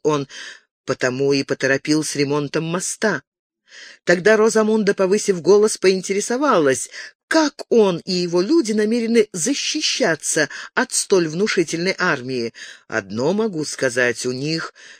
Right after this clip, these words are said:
тяжелые латы, значит, на стены им не залезть. Постоят, постоят и уйдут, но зато у сэра Терлстона много лучников».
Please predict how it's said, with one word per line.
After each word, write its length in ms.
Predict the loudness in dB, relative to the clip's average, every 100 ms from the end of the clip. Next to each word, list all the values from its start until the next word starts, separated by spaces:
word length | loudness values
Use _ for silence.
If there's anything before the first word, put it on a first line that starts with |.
| -10
тяжелые 640 | -2 0 4 4 4 2
латы, 480 | 4 2 0 0 -4
значит, 640 | -2 -2 -2 0 -2 -2 -20 -20 -20 _ _
на 480 | -10 -6 -6 -2 -2
стены 680 | -2 -8 0 4 6 4 0
им 280 | 0 -2 0
не 160 | 0
залезть. 640 | 0 2 4 4 2 0 -4
Постоят, 640 | -4 -2 -2 0 0 -2
постоят 600 | -4 -2 0 2 2 0
и 60 | 0
уйдут, 640 | 0 -2 -2 0 0 -2 -16 -20 -8
но 120 | -2
зато 340 | 0 2 2
у 80 | 2
сэра 380 | 0 0 0 -2
Терлстона 840 | 0 0 0 -2 -4 -4 0 -2 -4 -20 _
много 380 | -4 0 2 4
лучников». 760 | 4 2 -2 -4 -4 -6 -6